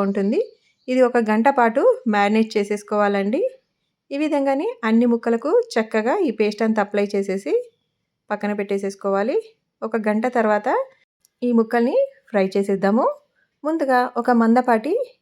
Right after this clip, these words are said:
కడాయిని స్టవ్ పైన పెట్టేసుకోవాలి. కడాయి కానీ అలాగే పెనం కానీ ఉంటే ఈ విధంగా ఫ్రై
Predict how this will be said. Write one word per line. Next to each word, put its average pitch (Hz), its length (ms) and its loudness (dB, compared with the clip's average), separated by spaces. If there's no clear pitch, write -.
కడాయిని 220 380 -2
స్టవ్ 208 260 0
పైన 208 240 0
పెట్టేసుకోవాలి. 202 720 0
కడాయి 240 360 2
కానీ 214 260 0
అలాగే 226 320 0
పెనం 214 280 2
కానీ 208 260 0
ఉంటే 196 200 0
ఈ 226 100 -2
విధంగా 202 320 0
ఫ్రై 208 120 2